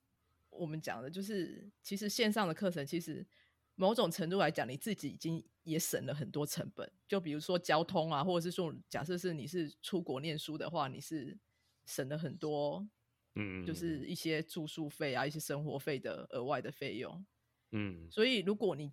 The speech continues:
Speaker 1: 真的觉得这个课程、这个学位是你觉得有价值、符合你需要的，那我觉得其实它跟实体一样的话，我觉得是合理的。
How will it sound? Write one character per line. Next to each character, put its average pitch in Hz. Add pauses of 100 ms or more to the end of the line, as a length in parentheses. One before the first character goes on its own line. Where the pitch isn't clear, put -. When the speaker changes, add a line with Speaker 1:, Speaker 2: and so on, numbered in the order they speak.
Speaker 1:
真 202
的 196
觉 135
得 120
这 240
个 185 (200)
课 196
程、 -
这 180
个 175
学 123
位 160
是 165 (220)
你 165
觉 180
得 208
有 139
价 143
值、 -
符 143
合 147
你 135
需 160
要 156
的， 185 (400)
那 247
我 131
觉 156
得 160
其 156
实 151
它 165
跟 160
实 -
体 - (360)
一 147
样 160
的 131
话， 143 (120)
我 151
觉 180
得 190
是 180
合 135
理 143
的。 196